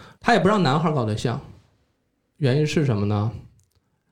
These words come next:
只有一部分啊，我自我保护一下，他只有一部分，并不是大多数。只有一部分他会说，“男孩不要搞对象，因为你将来要有，要遇到更好的，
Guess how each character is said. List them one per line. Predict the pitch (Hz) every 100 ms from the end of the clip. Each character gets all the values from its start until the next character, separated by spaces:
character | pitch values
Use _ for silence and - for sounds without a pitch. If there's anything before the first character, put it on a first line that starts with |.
| _ -
只 | 151
有 | 185
一 | 117
部 | 127 147
分 | 113
啊， | 101 104
我 | 107
自 | 107 131
我 | 123
保 | 117 101
护 | 98
一 | 98
下， | 95
他 | 113
只 | -
有 | 110
一 | 101
部 | - 95
分， | 92
并 | 110 107
不 | 87
是 |
大 | 87 -
多 | 113
数。 | 92 117 - - _ _ _
只 | -
有 | 139
一 | 127
部 | 131
分 | 120
他 | 107 113
会 | 107
说 | 113 117 113 120 160 - _ _ _ _
，“男 | 151 127
孩 | 147
不 | 143
要 | 127
搞 | 123
对 | 104 98
象， | 113
因 | 110
为 | 113
你 | 101
将 | 110
来 | 107
要 | 110
有， | 104 107 156
要 | - 107
遇 | 107 110
到 | 104
更 | 120
好 | 113 -
的， | -